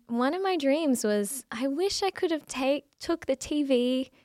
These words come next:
with me from home and, you know, watched it while I was wa-, walking to school. And nowadays, we actually have that. You can literally watch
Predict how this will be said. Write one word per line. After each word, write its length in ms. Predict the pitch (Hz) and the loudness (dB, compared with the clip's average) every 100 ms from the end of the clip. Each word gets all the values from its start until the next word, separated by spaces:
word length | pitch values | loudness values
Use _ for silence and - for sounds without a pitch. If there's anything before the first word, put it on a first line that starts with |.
| _ 254 | _ -4
with 220 | 277 - | -2 2
me 300 | 233 202 254 | 2 2 -2
from 260 | - 254 | -2 -2
home 440 | 254 233 196 190 214 | 0 0 0 -2 -4
and, 400 | - 214 220 233 | -4 0 0 0
you 140 | - 247 | 2 2
know, 180 | 220 233 | 4 2
watched 400 | 220 240 - 277 | 0 0 0 0
it 120 | 240 | 2
while 140 | 247 | 2
I 100 | 233 | 2
was 140 | 233 233 | 0 -2
wa-, 160 | 233 220 | -4 -2
walking 340 | 233 233 247 | -4 -2 -4
to 100 | 254 | -4
school. 400 | - 311 415 220 | -6 -6 -2 0
And 160 | 202 240 | 2 2
nowadays, 800 | 277 349 285 190 185 269 - - - _ _ - | 0 0 0 0 0 -2 -4 -18 -20 _ _ -6
we 80 | 320 | -2
actually 340 | 440 - 403 | -2 -2 -2
have 280 | 359 269 392 | 0 -2 2
that. 240 | - - - | 2 2 -2
You 100 | 311 | -2
can 140 | 403 | 0
literally 340 | 415 - 403 | 0 2 2
watch 220 | 311 294 | 4 4